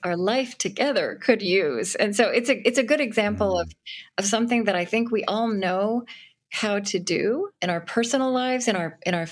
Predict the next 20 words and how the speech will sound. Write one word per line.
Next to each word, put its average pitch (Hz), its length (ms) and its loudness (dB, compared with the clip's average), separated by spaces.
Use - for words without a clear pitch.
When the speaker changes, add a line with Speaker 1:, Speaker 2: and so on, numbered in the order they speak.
Speaker 1:
in 175 100 -2
our 165 100 0
family 220 520 0
lives, 190 340 0
our 175 120 0
lives 175 320 -2
of 165 80 -4
friendship, 196 600 0
you 185 80 -2
know, 175 120 0
in 208 180 2
our 196 160 -2
communities, 185 800 0
that 160 380 -2
would 196 280 0
behoove 294 440 0
us 196 280 0
to 190 60 -6
kind 190 200 0
of 175 120 -4